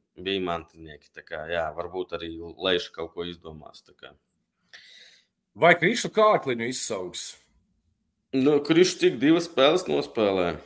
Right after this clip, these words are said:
Speaker 2: Jā.
Speaker 1: Nezinu. Būtu
Speaker 2: Forši.
Speaker 1: dīvaini. Būtu dīvaini.
Speaker 2: Es varu,
Speaker 1: Bet
Speaker 2: kad, kad ir paredzēts izsa-, tos, uh, sarakstu, to izsaukšanas
Speaker 1: Vai
Speaker 2: sarakstu?
Speaker 1: tad mēs brīnītos par kaut ko?
Speaker 2: Ne
Speaker 1: Kad?
Speaker 2: par ko.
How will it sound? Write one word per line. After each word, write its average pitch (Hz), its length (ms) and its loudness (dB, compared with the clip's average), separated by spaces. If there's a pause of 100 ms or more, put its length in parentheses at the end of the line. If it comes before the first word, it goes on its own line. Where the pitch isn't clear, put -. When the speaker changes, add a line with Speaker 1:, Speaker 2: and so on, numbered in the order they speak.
(100)
Speaker 2:
Jā. 104 320 -8 (1400)
Speaker 1:
Nezinu. 82 500 -8 (960)
Būtu 92 320 -4
Speaker 2:
Forši. 104 180 2
Speaker 1:
dīvaini. 87 340 0 (1200)
Būtu 127 380 -2
dīvaini. 95 540 -2 (1500)
Speaker 2:
Es - 80 -8
varu, - 140 -2
Speaker 1:
Bet 202 80 4
Speaker 2:
kad, 240 240 4
kad 262 100 2
ir - 60 -4
paredzēts 165 420 -2
izsa-, 170 240 -2 (100)
tos, 120 300 -4
uh, 123 80 -4
sarakstu, 120 460 -8
to 107 80 -6
izsaukšanas 101 320 -6
Speaker 1:
Vai 120 180 10
Speaker 2:
sarakstu? 123 240 0
Speaker 1:
tad 107 80 0
mēs 110 320 4
brīnītos 113 720 2
par 95 160 -8
kaut 95 260 -4
ko? 90 240 -2 (1120)
Speaker 2:
Ne 127 140 -4
Speaker 1:
Kad? 147 200 6
Speaker 2:
par 190 80 -6
ko. - 100 -14